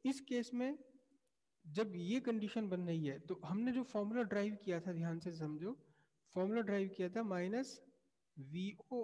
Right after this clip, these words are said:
upon यूओ वन plus, बोलो, D upon एफ़ई, है ना, Near point adjustment के लिए,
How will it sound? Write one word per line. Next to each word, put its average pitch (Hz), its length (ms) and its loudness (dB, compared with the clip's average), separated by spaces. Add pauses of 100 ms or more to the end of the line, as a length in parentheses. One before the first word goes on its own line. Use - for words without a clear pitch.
(120)
upon 190 340 -2
यूओ 160 340 2 (1200)
वन 202 380 2 (120)
plus, 240 380 0 (1400)
बोलो, 202 220 4 (960)
D 143 300 0 (160)
upon 208 380 -2
एफ़ई, 147 300 -2 (720)
है 226 100 0
ना, 269 200 2 (100)
Near 214 360 4 (100)
point 196 280 2
adjustment 156 640 -2
के 139 100 -4
लिए, 135 260 -8